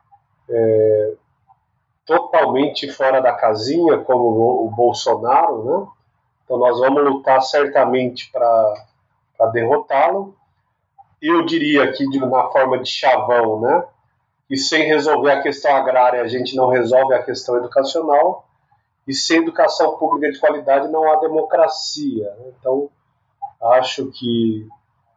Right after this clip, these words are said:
é, esses temas que a gente abordou aqui ao longo de duas horas,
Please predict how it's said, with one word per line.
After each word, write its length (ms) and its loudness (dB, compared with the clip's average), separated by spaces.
é, 360 0
esses 480 -6
temas 400 0
que 100 -12
a 40 -4
gente 140 -4
abordou 520 0
aqui 140 -8
ao 120 4
longo 280 0
de 100 -2
duas 340 0
horas, 600 0